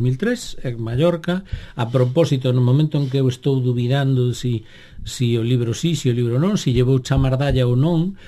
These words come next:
porque Dalla era o nome que eu inxenuamente lle puxera na adolescencia. E escribín isto que di así: "De mans acesas,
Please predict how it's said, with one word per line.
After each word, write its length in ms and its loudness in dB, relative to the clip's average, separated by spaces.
porque 240 -2
Dalla 240 2
era 160 2
o 60 2
nome 340 2
que 160 -2
eu 160 -2
inxenuamente 720 -2
lle 80 -6
puxera 320 -2
na 160 -6
adolescencia. 720 -4
E 160 0
escribín 480 2
isto 240 -4
que 80 -6
di 240 -4
así: 240 -20
"De 160 -2
mans 320 2
acesas, 800 -10